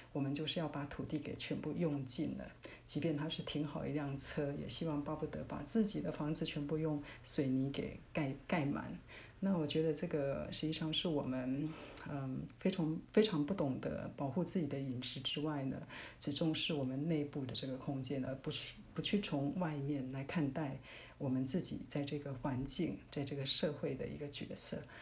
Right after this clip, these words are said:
嗯，我觉得这一点还是有很多值得我们学习的地方。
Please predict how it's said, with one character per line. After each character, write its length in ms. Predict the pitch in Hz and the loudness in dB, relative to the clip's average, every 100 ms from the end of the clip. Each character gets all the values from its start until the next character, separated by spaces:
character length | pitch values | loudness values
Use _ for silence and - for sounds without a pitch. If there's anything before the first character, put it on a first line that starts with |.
| - - - | -16 -14 -6
嗯， 280 | 147 139 131 | -4 -2 -2
我 100 | 135 | -2
觉 120 | 139 180 | 0 2
得 40 | |
这 120 | 170 | 2
一 60 | 175 | 0
点 340 | 170 151 123 | 0 -2 -2
还 160 | 127 147 | -2 0
是 380 | 143 160 147 143 | 0 0 -2 -2
有 120 | 151 | 0
很 120 | 151 147 | 2 2
多 140 | 151 | 2
值 160 | 147 143 | 0 0
得 140 | 143 | 0
我 100 | 143 | 0
们 140 | 123 | 0
学 240 | 135 - 147 | 0 0 0
习 180 | - - | -4 -6
的 80 | - | -6
地 140 | - - | -8 -8
方。 180 | - - | -8 -8